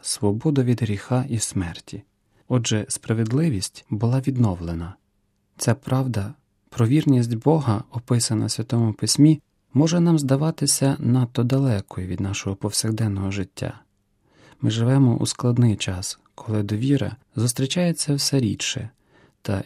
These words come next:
істина піддається сумніву на кожному кроці. Проте саме тут і діє сила нашої віри, коли довкола усе піддається сумніву та критиці. Автор послання до євреїв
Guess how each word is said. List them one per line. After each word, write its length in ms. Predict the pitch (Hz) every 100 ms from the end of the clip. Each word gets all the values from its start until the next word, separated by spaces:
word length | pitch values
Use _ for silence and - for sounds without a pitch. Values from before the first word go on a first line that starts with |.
| _
істина 640 | - 147 - 110 98 98 110 _ _ _
піддається 640 | - 110 110 127 139 - 117
сумніву 520 | - 160 151 143 131
на 120 | 117
кожному 440 | - 110 113 107
кроці. 480 | 107 - 92 - - - _ _
Проте 320 | - 123 175
саме 300 | 170 175 160 147 -
тут 260 | 196 196 -
і 100 | 127
діє 360 | 117 165 190 170
сила 380 | - 160 165
нашої 420 | 135 147 - 143 135
віри, 360 | 135 92 95 - _ - _
коли 240 | - 101 101
довкола 460 | 101 - 139 135
усе 220 | 107 -
піддається 720 | 123 110 107 117 135 - 120 -
сумніву 720 | - - 151 160 110 95 95 - _ _
та 120 | - 131
критиці. 680 | - 104 - - - - - _ _ _ _ _
Автор 340 | 117 113 -
послання 480 | 110 120 - 113 110
до 140 | 101 107
євреїв 580 | 107 123 151 113 101